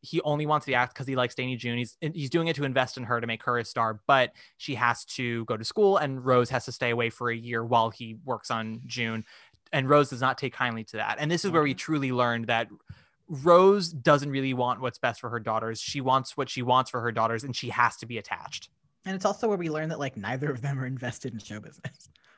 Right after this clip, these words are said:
Speaker 1: No, not at all. It
Speaker 2: Like,
Speaker 1: does
Speaker 2: that's
Speaker 1: have one
Speaker 2: if they officially are like, "We're not invested in this."
Speaker 1: I also love it. I love the interaction between June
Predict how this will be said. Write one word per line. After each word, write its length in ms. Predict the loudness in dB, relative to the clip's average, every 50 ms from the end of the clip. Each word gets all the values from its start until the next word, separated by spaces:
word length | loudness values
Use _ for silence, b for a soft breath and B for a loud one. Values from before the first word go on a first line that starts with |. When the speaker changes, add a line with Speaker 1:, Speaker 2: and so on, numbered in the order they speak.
| _ _ _
Speaker 1:
No, 360 | 2 4 4 4 2 0 -4 _ _ _
not 160 | 2 4 4
at 60 | 4
all. 160 | 4 2 2 B -6 -4 B
It 40 | 4
Speaker 2:
Like, 80 | 6
Speaker 1:
does 140 | 8 8 8
Speaker 2:
that's 120 | 6 4 4
Speaker 1:
have 80 | 4
one 140 | 2 2 0 -2 -2 -2 -2
Speaker 2:
if 100 | 4 8
they 120 | 8 8
officially 480 | 8 8 6 4 4 4 4 4 6 6
are 40 |
like, 280 | 6 6 4 2 0 -2
"We're 140 | -4 -4 -4
not 180 | -4 -6 -8
invested 580 | -10 -4 0 0 0 0 -2 -2 2 4 4 4
in 60 | 4 0 -6
this." 100 | -4 0 4
Speaker 1:
I 140 | 4 4 6
also 280 | 8 8 8 8 8
love 220 | 8 8 8 6 4 B B B 0
it. 200 | 2 2 2 0 -4 -12 -16 -20 -20 -18 -12 -12 -12 -8 -2 0
I 120 | 2 2
love 520 | 2 2 4 6 6 6 6 4 -2 -10 -14 -18 _ _ _ _ _ _ _ _ -8
the 200 | -2 0 2 2
interaction 540 | 2 2 2 4 4 4 4 2 0 -2 -4
between 400 | -4 -4 -4 -6 -4 -2 -4 -4
June 540 | -4 -6 -4 -2 -2 -2 -2 -2 -4 -4